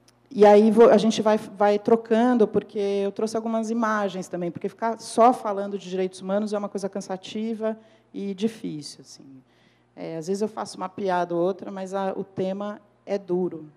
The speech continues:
E eu acho que pra gente chegar no coração dos leitores e da nossa audiência, pra tocar, a gente precisa falar com delicadeza desses temas, né? Então,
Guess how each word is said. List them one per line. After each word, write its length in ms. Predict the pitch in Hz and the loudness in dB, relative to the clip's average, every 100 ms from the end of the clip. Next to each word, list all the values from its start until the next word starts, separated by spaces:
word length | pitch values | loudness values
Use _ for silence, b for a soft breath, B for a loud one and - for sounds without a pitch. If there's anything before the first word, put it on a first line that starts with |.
| _ | _
E 280 | 190 185 185 | -14 -10 -4
eu 140 | 175 175 | -2 -2
acho 220 | 180 - | -4 -8
que 160 | 180 | -14
pra 340 | 165 196 190 202 | -8 -2 -2 -2
gente 240 | 190 202 | -6 -12
chegar 420 | - 190 175 190 | -8 -6 -4 -4
no 80 | 202 | -4
coração 720 | 196 185 170 165 - 190 190 160 _ b b b b | -4 -2 -2 -6 -10 -8 -10 -14 _ b b b b
dos 160 | 170 | -6
leitores 600 | 175 170 170 175 185 180 160 | -2 -4 0 2 2 2 -4
e 20 | |
da 140 | 160 | -6
nossa 240 | 165 160 170 | -6 -6 -6
audiência, 680 | 151 156 160 180 - 190 190 b b b | -6 -6 -6 -8 -12 -16 -18 b b b
pra 140 | 180 175 | -8 -6
tocar, 720 | - 180 - 170 170 190 180 | -2 -4 -4 -8 -6 -6 -8
a 100 | 185 | -10
gente 240 | 170 175 - | -8 -10 -12
precisa 580 | 180 170 180 175 180 180 B B | -10 -8 -6 -2 -4 -4 B B
falar 280 | - 185 185 | -4 0 2
com 140 | 196 | 2
delicadeza 720 | 190 185 185 196 165 170 151 | 2 2 0 -6 -4 -4 -2
desses 300 | 151 151 143 | -4 -8 -10
temas, 380 | - 139 139 131 | -12 -12 -12 -10
né? 240 | 156 165 175 - | -6 -6 -8 -14
Então, 340 | 180 220 226 | -2 2 2